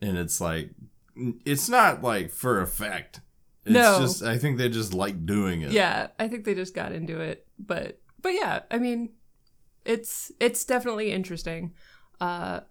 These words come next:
Speaker 2: so yeah, that, that, I think this is only the third time that I've seen
Speaker 1: <clears throat>
Speaker 2: Carrie.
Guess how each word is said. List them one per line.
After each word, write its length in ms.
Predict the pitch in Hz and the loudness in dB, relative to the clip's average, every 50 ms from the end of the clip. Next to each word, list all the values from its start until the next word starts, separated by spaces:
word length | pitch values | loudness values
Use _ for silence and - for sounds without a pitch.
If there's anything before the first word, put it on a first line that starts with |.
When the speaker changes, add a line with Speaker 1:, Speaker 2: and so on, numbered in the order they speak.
| _ _ _ _ _ _ _ _ _ _ - _ _ _ - - - | _ _ _ _ _ _ _ _ _ _ -20 _ _ _ -20 -14 -8
Speaker 2:
so 180 | - - 269 | 0 2 2
yeah, 320 | 269 285 339 320 196 160 - - | 4 4 4 4 2 0 0 0
that, 280 | 226 226 226 226 - _ - | 0 0 0 -2 -8 _ -6
that, 320 | 190 202 240 240 - - - | 0 0 0 0 0 -4 -4
I 80 | 233 247 | -4 -2
think 240 | 240 339 349 349 349 | 0 0 -2 0 -2
this 140 | 320 311 311 | -6 -6 -4
is 120 | 269 247 | -4 -4
only 240 | 262 254 247 247 240 | -4 -4 -2 -2 -4
the 120 | 214 214 | -4 -4
third 300 | 208 208 233 220 220 202 | -4 -2 -2 -2 -2 -2
time 380 | 196 220 196 185 175 170 160 160 - - | 0 0 0 0 0 -2 -6 -8 -8 -6
that 100 | - 170 170 | -4 -4 -2
I've 140 | 165 160 - | -4 -4 -4
seen 280 | - - 170 170 - - | -2 -2 0 0 2 2
Speaker 1:
<clears throat> 20 | |
Speaker 2:
Carrie. 500 | - 170 - - - - - 190 - | 2 2 2 0 -2 -6 -10 -12 -14